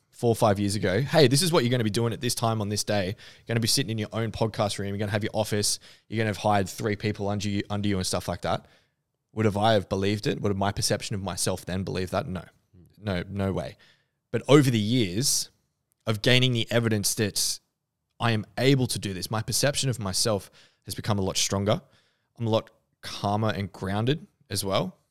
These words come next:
Um, and that just comes from taking action on, you know,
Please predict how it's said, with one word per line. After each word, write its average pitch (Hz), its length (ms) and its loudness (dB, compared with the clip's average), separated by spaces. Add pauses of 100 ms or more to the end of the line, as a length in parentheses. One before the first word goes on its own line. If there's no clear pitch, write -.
(140)
Um, 90 540 -8 (580)
and 120 140 2
that 135 100 4
just - 160 0
comes 117 220 0
from 101 500 -4 (300)
taking 110 480 0
action 101 540 0
on, 92 520 -4 (460)
you 95 100 -10
know, 87 140 -8